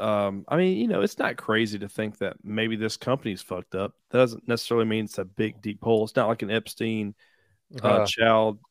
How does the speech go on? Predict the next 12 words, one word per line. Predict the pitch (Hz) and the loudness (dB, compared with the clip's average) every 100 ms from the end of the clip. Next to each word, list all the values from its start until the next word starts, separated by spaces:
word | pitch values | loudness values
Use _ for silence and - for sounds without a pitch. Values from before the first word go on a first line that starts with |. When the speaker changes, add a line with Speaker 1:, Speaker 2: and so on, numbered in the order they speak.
| - | 0
Speaker 2:
I | 110 110 113 | 4 6 6
would, | 104 101 | 4 0
Speaker 1:
trafficking. | 104 - 104 104 _ _ - | -6 -14 -16 -16 _ _ 4
Speaker 2:
I | 110 | 6
would | 113 107 | 6 4
venture | 110 107 107 | 0 -2 -4
to | |
bet | 98 107 | 0 0
it | 101 | 2
is. | 104 101 - _ _ _ - - - | 0 0 -4 _ _ _ -20 -8 -2
Speaker 1:
I | |
mean, | 127 113 95 | 0 0 -4